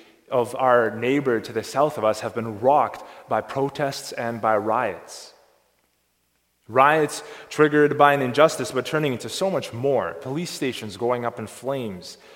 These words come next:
people beaten in the streets, hundreds of stores looted and torched, and millions of people across the nation placed under curfew. New York City, for the first time since World War Two, placed under curfew.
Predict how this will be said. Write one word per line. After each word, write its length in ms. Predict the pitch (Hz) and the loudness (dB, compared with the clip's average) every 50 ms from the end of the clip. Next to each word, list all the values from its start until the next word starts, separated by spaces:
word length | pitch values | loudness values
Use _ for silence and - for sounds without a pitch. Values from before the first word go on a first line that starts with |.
| - - _ | -20 -20 _
people 300 | - 160 160 - 143 123 | -10 -10 -6 -4 -4 -4
beaten 400 | 104 98 143 160 156 - 156 143 | -4 -4 -6 -8 -6 -4 -4 -4
in 80 | 135 117 | -2 -4
the 80 | 113 101 | -4 -6
streets, 540 | - - - 135 127 110 95 - - - - _ - _ _ | -8 -8 -6 -6 -6 -6 -8 -12 -16 -18 -18 _ -20 _ _
hundreds 420 | - - 156 165 156 147 131 - 131 | -8 -6 -4 -2 -2 -4 -4 -6 -8
of 180 | - 120 104 | -8 -8 -8
stores 460 | - - - 127 120 117 117 104 95 | -10 -8 -4 -2 -2 -2 -2 -4 -8
looted 340 | 104 117 139 156 123 113 101 | -8 -4 -4 -2 -2 -2 -4
and 240 | 104 113 113 104 98 | -4 -6 -8 -10 -12
torched, 600 | - - - 147 135 104 90 - - - - - - _ _ _ _ _ _ _ _ _ | -14 -12 -8 -6 -6 -6 -6 -8 -14 -18 -18 -20 -20 _ _ _ _ _ _ _ _ _
and 220 | - 110 120 117 123 | -6 -6 -4 -2 -2
millions 400 | 143 160 175 170 156 151 131 113 | 0 0 2 2 0 -2 -4 -6
of 140 | 120 - - | -8 -8 -8
people 260 | 175 180 - 123 113 | -8 -8 -4 -4 -4
across 400 | 110 - - 135 131 135 - - | -4 -4 -6 -8 -8 -8 -8 -8
the 80 | 123 | -8
nation 420 | 113 113 135 156 139 - - 107 98 | -6 -6 -6 -8 -8 -10 -10 -12 -12
placed 380 | - - 131 135 127 - - | -10 -8 -6 -6 -6 -8 -10
under 180 | 123 113 110 104 | -8 -8 -6 -8
curfew. 540 | 95 - - 139 139 131 - - 104 92 - - - _ _ _ _ _ _ _ _ _ _ _ _ _ _ _ _ _ - | -8 -8 -6 -6 -6 -6 -8 -10 -10 -10 -12 -14 -18 _ _ _ _ _ _ _ _ _ _ _ _ _ _ _ _ _ -4
New 120 | 143 156 175 | 0 2 4
York 280 | 180 180 175 165 170 | 6 6 6 6 4
City, 320 | - - 175 190 156 123 113 | 2 0 0 0 0 0 -2
for 140 | - 131 | -4 -6
the 60 | 113 110 | -6 -6
first 380 | - - - 170 151 - - | -6 -6 -4 -4 -4 -6 -8
time 320 | - 151 151 147 135 117 104 | -6 -4 -2 -2 -2 -4 -6
since 240 | - 127 120 - | -8 -10 -12 -10
World 380 | 117 104 117 135 139 135 135 135 | -8 -4 0 0 0 0 -2 -4
War 180 | - 123 117 107 | -4 -4 -6 -6
Two, 340 | - - 190 160 110 - - - - - _ _ _ _ _ _ _ _ _ _ | -6 -8 -6 -6 -6 -6 -10 -14 -20 -20 _ _ _ _ _ _ _ _ _ _
placed 440 | _ - 123 120 110 - - - - _ _ _ _ _ _ _ _ | _ -8 -8 -6 -8 -10 -14 -16 -18 _ _ _ _ _ _ _ _
under 220 | 98 92 90 95 | -12 -12 -10 -12
curfew. 540 | 90 - - 135 120 - - - 92 82 87 | -12 -8 -6 -6 -6 -6 -8 -12 -16 -16 -16